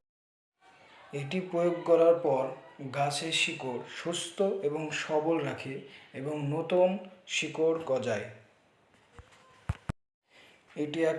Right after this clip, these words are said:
কথায় আপনি গাছের টনিক বলতে পারেন। এটি গাছে প্রয়োগ করলে আপনাকে গাছের সার কম লাগে এবং গাছ সুস্থ থাকে।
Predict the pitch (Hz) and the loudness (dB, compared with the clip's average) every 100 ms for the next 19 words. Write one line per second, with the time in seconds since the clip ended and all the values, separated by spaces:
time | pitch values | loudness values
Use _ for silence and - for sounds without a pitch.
0 | - 165 147 120 139 190 - 131 143 156 | 2 2 4 0 0 -6 -8 -8 -6 -2
1 | 151 147 147 135 135 - - 147 147 170 | 0 0 -2 -4 -8 -14 -2 2 4 2
2 | 175 - 143 139 139 127 113 113 120 107 | -2 -12 -6 -4 -2 -4 -8 -10 -12 -14
3 | - _ - _ _ _ _ _ _ - | -18 _ -20 _ _ _ _ _ _ -12
4 | 135 139 156 156 151 175 160 156 160 160 | -8 -6 2 2 2 -2 -4 0 0 0
5 | 156 135 113 131 - - - 127 135 147 | -2 -2 -2 -6 -10 -16 -8 -6 -4 -6
6 | 143 160 160 - - - 139 139 143 - | -6 -4 -4 -6 -10 -12 -8 -2 -2 -2
7 | 160 156 - - 143 143 - 147 147 151 | -2 0 0 -2 -2 -2 -2 -2 0 -2
8 | 151 165 143 147 139 151 - - 175 - | -2 -4 -2 -4 -4 -4 -4 -4 -8 -4
9 | 175 120 107 | -4 -4 -10